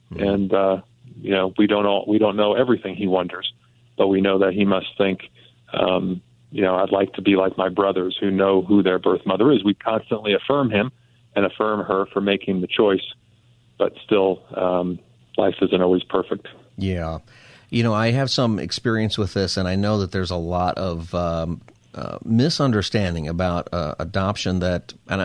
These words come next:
Speaker 1: and maybe many of our listeners don't even realize how common an open adoption is. Um, where, where very often the child is, is given to the birth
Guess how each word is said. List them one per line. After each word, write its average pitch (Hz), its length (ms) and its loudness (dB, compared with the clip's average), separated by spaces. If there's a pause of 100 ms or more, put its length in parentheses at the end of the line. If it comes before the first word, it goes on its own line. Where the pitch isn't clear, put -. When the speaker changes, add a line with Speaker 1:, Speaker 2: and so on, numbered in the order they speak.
Speaker 1:
and 104 180 0
maybe 123 240 2
many 110 240 2
of 92 80 0
our 95 80 2
listeners 101 340 0
don't 110 200 2
even 95 180 2
realize 95 580 0 (140)
how 95 220 -2
common 104 520 0
an 85 220 0
open 127 340 2
adoption 85 540 -2
is. 92 520 -2 (720)
Um, 82 720 -2
where, 95 400 -2
where 98 320 0
very 95 300 2
often 92 420 2
the 90 100 2
child 87 460 0
is, 87 300 -2
is 87 140 -2
given 104 280 2
to 101 100 0
the 87 80 0
birth 101 360 0